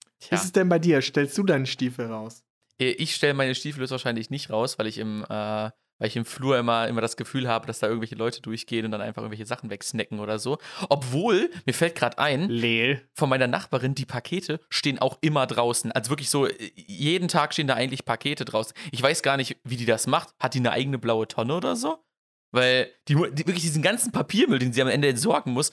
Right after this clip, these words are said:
Speaker 1: ich, ich weiß nicht, wie das, wo das hingeht. Weil das sind, ey, das sind echt insane viele Pakete. Naja. Aber, äh, deswegen, also ich, ich, ich weiß nicht, ob da das ein oder andere Paket schon mal weggekommen ist und deswegen habe ich auch ein bisschen Angst, meine Schuhe da rauszustellen.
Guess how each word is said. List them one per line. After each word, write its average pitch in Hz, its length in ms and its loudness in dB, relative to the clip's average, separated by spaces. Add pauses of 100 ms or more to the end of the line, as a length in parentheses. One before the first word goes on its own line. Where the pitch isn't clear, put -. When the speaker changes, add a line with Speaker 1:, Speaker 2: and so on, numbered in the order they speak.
(140)
Speaker 1:
ich, 156 220 -2
ich - 100 -6
weiß 139 240 4
nicht, 151 140 -4
wie 143 80 -6
das, 127 260 2
wo 120 80 0
das 120 160 2
hingeht. 220 480 -2 (220)
Weil 127 100 2
das 160 120 0
sind, - 140 -4
ey, 135 100 2
das 131 120 -6
sind 135 140 -4
echt 127 180 -6
insane 113 540 -4
viele 110 200 -8
Pakete. 113 460 -8 (460)
Naja. 107 280 -6 (360)
Aber, 120 280 4 (240)
äh, 98 100 -8 (260)
deswegen, 170 340 0
also 120 180 0
ich, 123 200 -2
ich, 131 180 -4
ich - 100 -6
weiß 190 220 0
nicht, 190 160 0
ob - 80 -6
da 170 320 2
das 151 120 -6
ein 180 180 -2
oder 175 120 2
andere 160 200 -6
Paket 160 360 -4
schon 147 100 -6
mal 143 100 0
weggekommen 120 460 -2
ist 127 140 -4
und 127 60 -6
deswegen 127 360 -6
habe 127 100 -8
ich 139 80 -6
auch 135 40 -4
ein 131 40 -6
bisschen 135 220 -8
Angst, 131 180 -8
meine 120 160 -6
Schuhe 117 200 -8
da - 80 -8
rauszustellen. - 640 -14